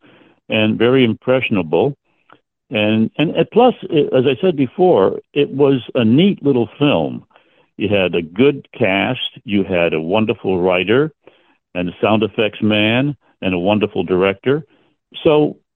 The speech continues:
it was, it was good, but <laughs> not, I mean, I had no idea there'd be twelve sequels. So it was a neat little horror movie,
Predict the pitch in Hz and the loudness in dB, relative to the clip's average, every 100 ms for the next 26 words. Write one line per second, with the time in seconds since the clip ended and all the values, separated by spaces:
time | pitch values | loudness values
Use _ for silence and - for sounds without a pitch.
0 | _ _ - 165 214 202 - 190 214 165 | _ _ -2 0 0 -2 -2 0 0 0
1 | 131 101 151 135 147 123 - _ - - | 0 0 -2 -6 -2 -2 -4 _ -20 -20
2 | - - - 160 - - 120 156 _ - | -12 -6 -2 -4 -4 -2 -2 -2 _ -14
3 | - 101 98 117 101 113 - 107 104 107 | -6 -4 0 0 0 -4 -4 -2 -2 0
4 | 110 101 95 87 156 156 - 92 82 87 | 2 2 0 0 2 2 2 0 0 -6
5 | - 127 95 82 165 180 82 62 - - | -4 -2 0 0 -2 0 -2 -6 -10 -20
6 | _ _ _ - _ _ _ _ _ _ | _ _ _ -20 _ _ _ _ _ _
7 | - 107 95 95 92 - _ _ - 131 | -4 0 0 0 -4 -12 _ _ -4 -2
8 | 120 117 151 170 147 127 117 143 127 95 | 2 4 2 2 0 0 0 2 2 2
9 | 82 104 | 0 -2